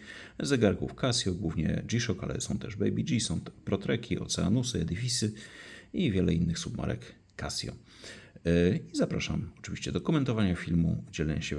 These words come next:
z waszymi wrażeniami. Nie na wszystkie niestety komentarze jestem w stanie odpowiedzieć, bo czasu mi bardzo brakuje, ale staram się od czasu do czasu jakiś film dla was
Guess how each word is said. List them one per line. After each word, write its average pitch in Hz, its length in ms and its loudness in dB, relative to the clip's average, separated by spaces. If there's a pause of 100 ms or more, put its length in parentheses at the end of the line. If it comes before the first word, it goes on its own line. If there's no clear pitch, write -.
z 82 80 -6
waszymi 87 420 2
wrażeniami. 80 720 4 (180)
Nie 98 180 8
na 87 100 4
wszystkie - 220 -4
niestety - 260 -2
komentarze 82 360 0
jestem 82 180 -2
w 80 40 -2
stanie 82 160 -2
odpowiedzieć, 80 380 -2
bo - 240 -4
czasu - 260 0
mi 82 120 2
bardzo 85 260 2
brakuje, 127 460 2
ale 92 220 0 (600)
staram 82 300 0
się - 120 -2
od - 80 -4
czasu - 200 -6
do 76 80 -6
czasu 82 260 -2
jakiś 80 200 -8
film 78 220 0
dla 80 120 0
was - 300 -4